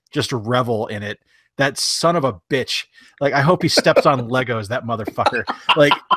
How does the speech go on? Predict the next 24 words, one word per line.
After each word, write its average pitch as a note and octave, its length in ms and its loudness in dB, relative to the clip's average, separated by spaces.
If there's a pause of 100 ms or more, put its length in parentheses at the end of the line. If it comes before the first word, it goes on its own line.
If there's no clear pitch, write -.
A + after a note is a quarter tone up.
(920)
and, D#3+ 140 2
and, D#3 260 0
and D#3 180 4
I - 80 6
say A#3+ 240 6
that D#3+ 220 6
as, C#3 260 0
as D3 240 0
a, D3 240 0
as D3 160 -2
honestly E3+ 440 2
a D3 80 0
bigger F#3+ 340 0
Ciampa D3+ 360 -2
fan B2+ 220 -2
than B2 100 -4
I B2+ 60 -4
am B2 120 -6
a A#2 40 -8
Gargano B2 460 -4
fan. G2+ 360 -12 (440)
Uh, B2+ 580 2
I B2 60 2
do, B2+ 280 -4